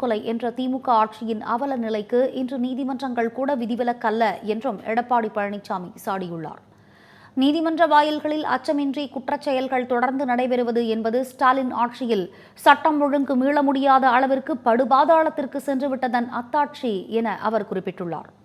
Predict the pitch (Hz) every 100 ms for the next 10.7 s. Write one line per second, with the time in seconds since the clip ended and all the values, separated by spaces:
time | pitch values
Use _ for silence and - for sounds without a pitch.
0 | _ - - - - 285 262 294 302 277
1 | 269 262 277 302 277 262 285 285 277 254
2 | 254 240 277 285 247 285 262 262 262 254
3 | 247 240 226 226 285 233 - 240 277 294
4 | 294 262 254 254 240 233 220 214 208 277
5 | 190 165 - - - - 190 - 349 320
6 | 302 285 269 269 262 269 330 381 311 285
7 | 277 330 - 254 240 247 220 226 233 233
8 | 269 277 302 294 269 240 226 214 196 185
9 | - 247 262 262 233 233 208 202 226 190
10 | 185 196 180 175 170 156